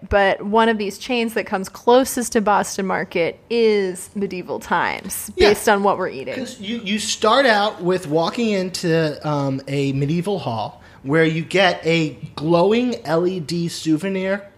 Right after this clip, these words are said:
Speaker 2: cup or golden knight's head.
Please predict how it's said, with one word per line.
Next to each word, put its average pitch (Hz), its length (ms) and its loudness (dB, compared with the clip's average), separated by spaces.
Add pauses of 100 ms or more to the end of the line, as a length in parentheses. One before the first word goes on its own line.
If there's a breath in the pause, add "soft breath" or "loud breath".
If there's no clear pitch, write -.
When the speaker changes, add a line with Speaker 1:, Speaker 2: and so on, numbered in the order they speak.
(100)
Speaker 2:
cup - 360 -6 (220 loud breath)
or 269 420 4 (200)
golden 214 420 2
knight's 175 320 -4
head. 104 240 -14